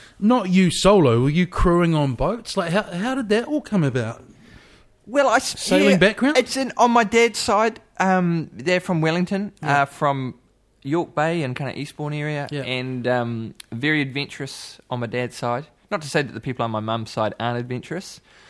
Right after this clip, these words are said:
Speaker 2: but on my dad's side, they're pretty damn keen. They build their own boats, g-, sail down to the Auckland
Speaker 1: So
Speaker 2: Islands.
Speaker 1: sailing in the blood.
Speaker 2: Sailing fully in the blood on my dad's side, and we grew up having adventures on boats, and I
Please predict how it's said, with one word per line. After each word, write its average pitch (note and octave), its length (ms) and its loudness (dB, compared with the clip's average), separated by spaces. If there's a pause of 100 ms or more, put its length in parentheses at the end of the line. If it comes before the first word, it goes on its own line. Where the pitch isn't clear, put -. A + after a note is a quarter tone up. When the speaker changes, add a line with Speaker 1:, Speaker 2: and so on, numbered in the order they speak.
(200)
Speaker 2:
but C3+ 100 -4
on C3 60 2
my B2 80 0
dad's C3+ 300 0
side, A#2 200 -2
they're A2 100 -6
pretty B2 380 -6
damn G#2+ 260 -6
keen. A2+ 200 -8
They G#2+ 80 -4
build A#2 240 -4
their A2+ 100 -2
own G#2+ 140 -2
boats, G2+ 300 -2
g-, - 160 -14
sail G#2+ 240 -2
down G#2 160 -6
to G2+ 60 -8
the F#2 120 -10
Auckland G2+ 280 -8
Speaker 1:
So G2+ 80 -2
Speaker 2:
Islands. D#3 160 0
Speaker 1:
sailing F#3 300 4
in C#3 100 2
the B2 60 0
blood. G#2 280 -8 (460)
Speaker 2:
Sailing F#3+ 340 0
fully F#3 280 0
in F3+ 80 0
the E3 60 -2
blood D3+ 180 0
on C#3+ 80 0
my C3+ 60 -2
dad's C3 360 0
side, A#2 460 -2
and D3 280 -10 (220)
we D3+ 100 -2
grew D#3+ 360 -2
up - 300 -4 (240)
having C#3+ 240 -4
adventures B2+ 420 -4
on A#2 140 -2
boats, - 480 -4 (800)
and C#3 140 -2
I C#3+ 160 0